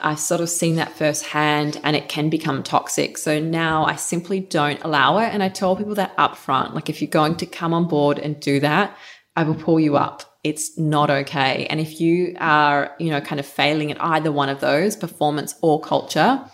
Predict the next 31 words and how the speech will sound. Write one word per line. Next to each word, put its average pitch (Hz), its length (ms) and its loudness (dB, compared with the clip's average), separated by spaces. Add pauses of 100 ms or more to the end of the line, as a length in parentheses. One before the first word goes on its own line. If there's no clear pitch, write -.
(540)
you'll 160 200 4
be 156 140 4
performance 151 600 -2
managed. - 500 -2 (300)
You 160 120 0
need 147 300 2
to 156 80 -2
be 156 100 2
delivering 139 380 0
on 139 100 2
both 131 260 0
of 127 100 -12
those - 260 -2
here. 135 320 -2
So - 160 -2
as - 260 -2
soon 202 180 2
as 226 120 0
I 226 80 0
see 170 220 0
someone 147 480 0 (380)
that 139 300 2 (240)
is 139 720 0
delivering, 143 600 2
you 147 140 0
know, 143 180 2
kind 135 240 -2
of 131 180 -8 (400)
just 202 160 -2
having 196 300 2
an, - 320 -4